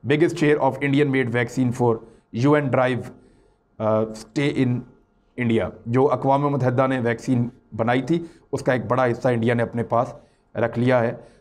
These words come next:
और वो नहीं दे रहा। और ये चीज़ जो है, वो शो हो रही है यूनिसेफ के डेटा के अंदर कि जो गरीब मुल्कों को, गरीब कौमों को जो वैक्सीन जानी थी,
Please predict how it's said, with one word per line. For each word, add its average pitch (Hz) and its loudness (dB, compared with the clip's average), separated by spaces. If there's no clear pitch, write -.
और 123 2
वो 123 0
नहीं 117 0
दे 95 -2
रहा। 87 -2
और 131 0
ये 143 4
चीज़ 139 0
जो 139 2
है, 131 4
वो 135 2
शो 165 2
हो 143 4
रही 135 4
है 117 -2
यूनिसेफ 160 2
के 117 0
डेटा 139 0
के 135 -2
अंदर 110 0
कि 135 2
जो 143 2
गरीब 156 2
मुल्कों 160 2
को, 143 2
गरीब 143 2
कौमों 147 2
को 139 2
जो 135 2
वैक्सीन 123 0
जानी 123 0
थी, 160 -2